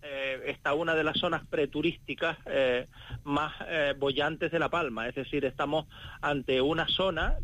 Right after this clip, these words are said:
que está cercana al litoral del Valle de Aridane. Los Llanos de Aridane es la población con más habitantes de la isla. Y en esa zona, en esa falda de la montaña, Tony,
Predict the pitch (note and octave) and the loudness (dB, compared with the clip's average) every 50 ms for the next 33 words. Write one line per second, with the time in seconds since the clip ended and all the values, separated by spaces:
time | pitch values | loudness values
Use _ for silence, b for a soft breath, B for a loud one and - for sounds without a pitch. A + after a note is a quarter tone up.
0 | - - D3 C#3 C3+ C3+ C3 C3 C3 B2+ - - D#3 D3+ - D#3+ C#3 C3+ - D3+ | 0 0 2 2 4 4 4 2 2 0 0 -2 -2 0 0 0 -2 0 -2 -2
1 | D#3 D3+ C#3 C#3 C3+ C3+ C3+ B2+ - B2+ C3+ D3 D3+ C3+ C3+ B2+ B2 C#3+ D3 C#3+ | 0 0 2 2 2 2 0 0 2 2 2 2 2 0 0 0 0 0 2 2
2 | C#3+ C3+ C3 C3 C3 C#3 D#3 D#3+ C#3+ C#3+ E3+ - B B B B B B B B | 2 2 2 2 0 0 0 0 -2 -4 -6 -8 B B B B B B B B
3 | B - C3+ B2 - D#3+ D3 D#3 D3 E3 D#3+ C#3 C#3+ C3+ C#3+ C#3+ D3+ D#3 C#3+ D#3 | B -2 0 0 0 0 0 0 0 0 0 2 2 2 0 0 0 0 0 0
4 | D#3+ C#3 - - C#3+ C#3+ D3 C#3 C3 - - - E3 D#3+ D3+ D#3+ D#3 D3 D3 D#3 | 0 0 2 2 2 2 2 2 0 0 0 0 0 0 0 0 -2 -6 -8 -8
5 | - - D3 C3+ C3+ C3+ C3 C3 C3+ D3 D3+ D#3 D#3 D3+ C3+ - C#3 C#3 C#3+ B2 | -4 0 0 2 2 0 -2 -2 -2 -2 0 0 -2 -2 -2 -2 -2 -2 -2 -2
6 | C#3+ B2+ B2+ C3+ B2+ C3 D3 E3 D3+ - - A#2+ C3 E3+ - - B B B B | -2 -2 0 2 2 2 2 0 -2 -4 -4 -4 -4 -4 -6 -12 B B B B
7 | B B B B B B - - E3 D3+ D3 C#3+ C#3+ D#3 F3+ F3+ - - G3 - | B B B B B B -4 0 2 2 2 2 0 -2 -4 -4 -4 -4 -2 -2
8 | - - G#3 G#3 F#3+ D3 C3+ C3+ C3+ C#3+ D#3 - - E3+ D#3 - F3+ F3 F3 E3+ | 0 2 2 2 2 2 0 0 -2 -2 -4 -4 -4 -4 -2 0 0 0 2 2
9 | E3 D#3 D3 C#3+ C#3+ C#3 C#3 C#3+ C3+ - E3+ F3+ E3+ D3 C#3 C3+ E3 E3 D#3+ D3 | 0 0 0 2 0 0 -2 -2 -2 0 0 0 0 0 0 2 2 0 0 0
10 | D#3 F3 | -2 -4